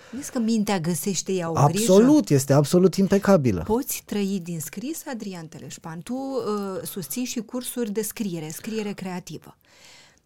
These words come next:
Speaker 1: Poți trăi din asta, din cursuri, din romanele publicate?
Speaker 2: Poți trăi, dar nu eu deocamdată. E,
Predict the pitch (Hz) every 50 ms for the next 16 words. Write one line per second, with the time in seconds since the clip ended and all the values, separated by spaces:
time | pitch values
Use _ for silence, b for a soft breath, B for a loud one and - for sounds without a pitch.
0 | _ _ _ _ _ - 233 277 294 - - - 226 208 214 254 349 466 415 320
1 | 240 247 240 240 262 262 - - 311 311 339 330 240 180 196 190 175 - 277 294
2 | - - - 269 262 247 214 175 - 196 185 185 180 180 180 175 185 175 180 208
3 | 240 269 285 285 269 269 - 233 233 247 240 - - 233 233 - - 226 226 233
4 | _ _ _ _ _ _ _ _ _ _ _ _ _ _ _ _ _ _ _ _
5 | _ _ _ _ _ _ _ _ _ _ _ _ _ _ _ _ _ _ _ -
6 | 147 160 151 - - - 92 98 117 147 156 135 135 135 143 135 123 120 117 127
7 | 147 165 170 156 139 165 165 151 135 127 147 139 - 151 165 165 143 123 104 -
8 | - 85 87 87 90 98 101 95 98 104